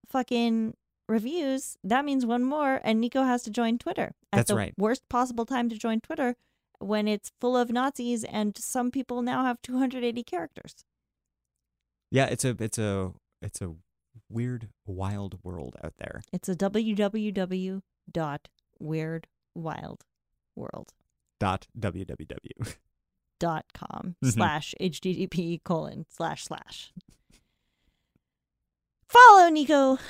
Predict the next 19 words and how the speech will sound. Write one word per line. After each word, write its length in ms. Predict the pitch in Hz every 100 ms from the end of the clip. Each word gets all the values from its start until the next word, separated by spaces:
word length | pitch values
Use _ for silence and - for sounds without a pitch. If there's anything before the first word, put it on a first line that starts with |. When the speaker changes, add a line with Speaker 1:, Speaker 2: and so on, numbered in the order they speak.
| -
Speaker 1:
at 100 | 233
his 260 | 226 339 262
website, 720 | 269 240 - 220 208 196 214 - -
niko 280 | 240 226 214
bakulich 640 | 185 175 175 165 160 -
dot 220 | 170 160
com. 440 | - 175 170 165 165 _ _ _ _ _ _ _ -
N 160 | 196
I 120 | 175
K 300 | 165 165 156 151
O 160 | 151 - _
B 200 | 254 202
A 240 | 160 143 135 _
K 140 | - 208
U 320 | 151 143 139 - -
L 180 | 233 175
I 280 | 143 147 151 _
C 300 | - - 330
H 340 | 175 - -